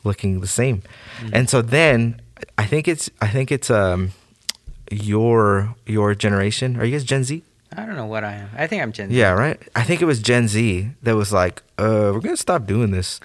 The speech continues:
Speaker 2: <laughs>
Speaker 1: And then, and then you guys went heavy on thrifting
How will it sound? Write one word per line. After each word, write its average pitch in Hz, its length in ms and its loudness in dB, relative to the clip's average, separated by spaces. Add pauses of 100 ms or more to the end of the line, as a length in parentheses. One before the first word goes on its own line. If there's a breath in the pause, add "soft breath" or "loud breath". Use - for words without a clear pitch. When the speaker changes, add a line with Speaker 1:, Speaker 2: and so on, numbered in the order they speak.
(120)
Speaker 2:
<laughs> 131 480 -4
Speaker 1:
And 123 180 2
then, 117 240 4 (100)
and 123 160 2
then 123 120 2
you 123 100 0
guys 120 220 2
went 120 160 0
heavy 117 360 0
on 95 200 0
thrifting 101 560 -2